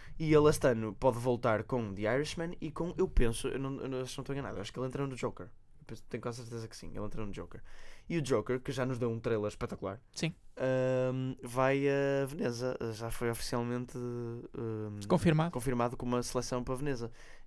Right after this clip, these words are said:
Speaker 1: Ah, e quer dizer, um, não é qualquer filme de super-heróis que vai assim. Ah, eu estou com grandes, grandes expectativas para o Joker também.
Speaker 2: Eu, e continuando a conversa da, da Netflix e por este filme estrear lá,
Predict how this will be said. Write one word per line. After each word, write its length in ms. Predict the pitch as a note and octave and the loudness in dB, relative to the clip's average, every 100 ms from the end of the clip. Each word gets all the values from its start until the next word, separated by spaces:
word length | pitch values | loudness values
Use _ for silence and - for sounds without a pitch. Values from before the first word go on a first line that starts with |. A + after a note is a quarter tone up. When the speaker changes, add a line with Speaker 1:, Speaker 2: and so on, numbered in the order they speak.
| - | -2
Speaker 1:
Ah, 180 | G#2 G2 | 0 0
e 80 | G#2 | -2
quer 120 | G2 | -4
dizer, 240 | F2+ E2 | -6 -8
um, 260 | F#2 F#2+ G#2 | -10 -10 -8
não 220 | G2+ G#2 | -8 -6
é 60 | G2+ | -4
qualquer 240 | G#2 G2+ | -4 -6
filme 160 | A#2 A2+ | -6 -6
de 60 | G#2+ | -2
super-heróis 480 | - A2+ G#2+ A2 - | 2 2 4 2 0
que 160 | - | -4
vai 200 | A#2 A2+ | 0 2
assim. 240 | B2 - F#2+ - - - - | 0 -2 -8 -14 -16 -16 -4
Ah, 40 | A#2 A2 G#2+ | -2 0 -2
eu 40 | A2+ | -2
estou 160 | A#2+ | -4
com 160 | - G#2+ | -6 -8
grandes, 380 | G2 G2+ G#2 G2+ | -6 -4 -4 -4
grandes 200 | G2+ F#2+ | -6 -4
expectativas 500 | - - G2+ F#2+ F#2+ | 6 6 6 -4 -8
para 120 | - | -8
o 40 | F#2+ | -10
Joker 260 | G#2+ - - | -10 -18 -20
também. 200 | - G2 F#2 - - - - - - - | -12 -12 -12 -18 -20 -20 -18 -16 -18 4
Speaker 2:
Eu, 340 | A3 G3 G3 - | 10 10 10 2
e 180 | F#3 D3+ | -6 2
continuando 420 | F3+ F#3+ F3+ F3 | 2 6 6 6
a 20 | |
conversa 340 | E3 D#3+ - | 6 4 6
da, 240 | D#3 D3 D3+ | 8 8 8
da 160 | C#3+ D#3+ | 8 8
Netflix 420 | D#3 - E3 - | 8 8 6 8
e 60 | |
por 140 | D#3+ D#3+ | 8 10
este 160 | D#3 | 8
filme 140 | - D#3 | 6 2
estrear 340 | - D#3 D3+ | 2 4 6
lá, 200 | D#3 G3 | 8 6